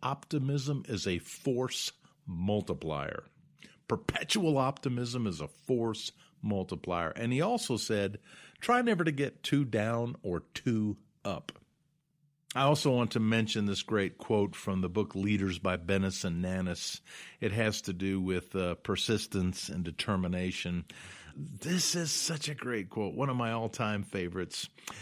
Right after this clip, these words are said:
"Nothing in the world can take the place of persistence.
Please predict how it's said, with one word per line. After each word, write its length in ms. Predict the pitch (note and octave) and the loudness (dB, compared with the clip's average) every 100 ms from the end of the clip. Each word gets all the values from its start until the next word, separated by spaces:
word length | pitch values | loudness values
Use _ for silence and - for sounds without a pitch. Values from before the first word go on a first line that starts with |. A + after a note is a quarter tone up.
| - - | -8 2
"Nothing 380 | D#3+ A3 G#3+ | 4 6 6
in 80 | F#3+ | 6
the 60 | E3+ | 6
world 440 | D3 D3+ B2 G2 | 6 6 6 4
can 160 | - G#2 | 0 -2
take 260 | - A2 | 2 0
the 60 | - | 0
place 500 | - - A#2+ A2 - | -4 0 2 2 0
of 180 | G#2+ - | -6 -6
persistence. 1000 | - G2 - - A2 - D#2+ D2+ - - | -4 -4 -2 -2 -2 -4 -6 -8 -10 -12